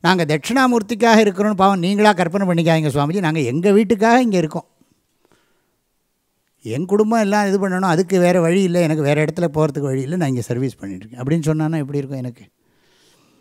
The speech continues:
நாங்களும் விடுறதே இல்லை, காலையில <laughs> பிரார்த்தனையை விடுறதே இல்லை.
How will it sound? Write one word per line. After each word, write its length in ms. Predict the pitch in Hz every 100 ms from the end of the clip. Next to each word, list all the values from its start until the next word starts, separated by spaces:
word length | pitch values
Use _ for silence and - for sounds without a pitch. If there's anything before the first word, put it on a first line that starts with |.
| _ _
நாங்களும் 440 | 185 190 185 190
விடுறதே 160 | 156 151
இல்லை, 220 | 156 139
காலையில 440 | 123 135 131 123 -
<laughs> 120 | 185
பிரார்த்தனையை 480 | 151 151 120 143 123
விடுறதே 340 | 110 117 113 107
இல்லை. 180 | 98